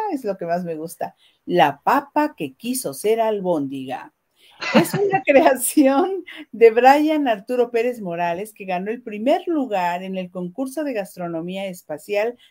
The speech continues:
La Patata Marciana, donde se conjunta el arte culinario con el conocimiento científico, y fue un concurso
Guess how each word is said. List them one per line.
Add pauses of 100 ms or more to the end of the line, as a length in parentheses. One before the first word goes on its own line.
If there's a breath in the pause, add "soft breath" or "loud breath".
(120 soft breath)
La
Patata
Marciana, (300 soft breath)
donde
se
conjunta
el
arte
culinario
con
el
conocimiento
científico,
y
fue
un
concurso